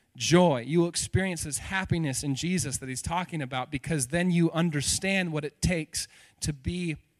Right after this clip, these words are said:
with him, what it took for these Israelites to be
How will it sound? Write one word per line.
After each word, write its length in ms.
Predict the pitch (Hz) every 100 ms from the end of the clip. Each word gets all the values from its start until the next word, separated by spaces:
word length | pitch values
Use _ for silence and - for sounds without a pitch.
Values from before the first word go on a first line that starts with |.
| -
with 380 | 147 156 - - - _
him, 340 | - 185 139
what 100 | 135
it 140 | 156 -
took 260 | - 202
for 100 | -
these 200 | 160 143 -
Israelites 580 | 190 185 160 139 139 - - _
to 100 | -
be 400 | 135 175 196 175